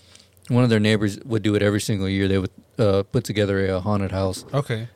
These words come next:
Speaker 1: And it was, it was pretty legit. And one time, me and Tuck helped out, and we, we were, uh, the people who
Speaker 2: Scared and all
Speaker 1: scared
Speaker 2: that.
Speaker 1: the little kids and stuff. So that was cool. But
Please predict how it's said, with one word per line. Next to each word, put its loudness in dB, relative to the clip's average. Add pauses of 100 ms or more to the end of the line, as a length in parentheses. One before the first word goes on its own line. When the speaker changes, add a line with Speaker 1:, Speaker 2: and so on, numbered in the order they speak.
(120)
Speaker 1:
And -2
it 2
was, -2
it 0
was -2
pretty 0
legit. 0 (460)
And 2
one 2
time, 0
me 0
and -4
Tuck -2
helped -2
out, 2
and -4
we, 0
we -2
were, 0
uh, -2 (280)
the -2
people -2
who -4 (200)
Speaker 2:
Scared -2
and -2
all 0
Speaker 1:
scared 4
Speaker 2:
that. -8
Speaker 1:
the -2
little 0
kids -2
and -4
stuff. -2 (460)
So 2
that 6
was 2
cool. -4
But 0